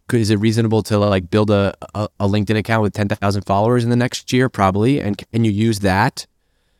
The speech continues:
to then drive traffic to other things? Because remember, the ga-, like, the game that you're playing is really, like, here, Link-, LinkedIn is a social network, which is, like, here's all these people that are in my aud-, that, my market.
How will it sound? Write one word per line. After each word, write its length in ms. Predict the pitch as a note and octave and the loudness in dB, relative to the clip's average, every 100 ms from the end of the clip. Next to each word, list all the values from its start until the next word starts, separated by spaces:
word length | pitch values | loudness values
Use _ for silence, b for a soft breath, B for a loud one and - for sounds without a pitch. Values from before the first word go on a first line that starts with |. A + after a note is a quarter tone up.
| _ _ | _ _
to 100 | A2+ | -2
then 140 | G#2+ | 0
drive 260 | G#2+ G#2+ G#2+ | 2 0 0
traffic 360 | A2+ G#2+ A2 | 0 0 0
to 120 | G#2 F2+ | -2 -2
other 180 | A2 | -2
things? 240 | B2 C#3 B2 | 0 -2 0
Because 320 | B2 A#2+ A#2 | -2 0 0
remember, 260 | C#3 E3 B2 | 2 2 0
the 100 | A2 | 0
ga-, 200 | C3 - C3 | -2 -2 0
like, 320 | B2 A2+ - _ _ | 0 -2 -8 _ _
the 100 | A#2+ | -4
game 300 | A#2 C#3 F3+ | 0 2 2
that 100 | E3 | 2
you're 220 | C3+ B2+ | 2 0
playing 480 | G#2 A#2+ C3+ B2+ G#2+ | -4 -2 0 0 0
is 100 | F#2+ | 0
really, 320 | G#2 B2 A2+ | 2 2 4
like, 400 | G#2+ G#2 G2 - _ _ _ _ _ _ | 2 2 0 -4 _ _ _ _ _ _
here, 220 | - D3+ - | 0 0 0
Link-, 320 | A#2 D#3+ - | 0 -2 -2
LinkedIn 480 | B2+ C#3+ D3 C#3+ C3+ | -2 0 0 0 0
is 200 | B2 A2+ | 0 -2
a 60 | G#2 | 0
social 320 | - B2+ C3 | 0 0 0
network, 460 | A#2 G2+ G#2+ - | 0 0 -2 -4
which 140 | A#2 A2 | -8 -4
is, 100 | A2 | 0
like, 160 | G#2 | 0
here's 240 | - C#3+ C3 | 2 0 0
all 240 | A#2 B2 | 0 0
these 180 | B2+ A#2 _ | 0 -2 _
people 400 | - C3+ A2+ G2+ | -2 -2 0 0
that 120 | G2+ G#2 | 2 2
are 80 | |
in 120 | G#2 A2 | 2 2
my 220 | G#2+ G#2+ | 0 -2
aud-, 380 | - G#2 G#2+ G2+ | -2 0 0 -2
that, 120 | G#2+ | -2
my 200 | G#2 G#2 | 0 0
market. 380 | G2+ G2+ - | 0 -2 -4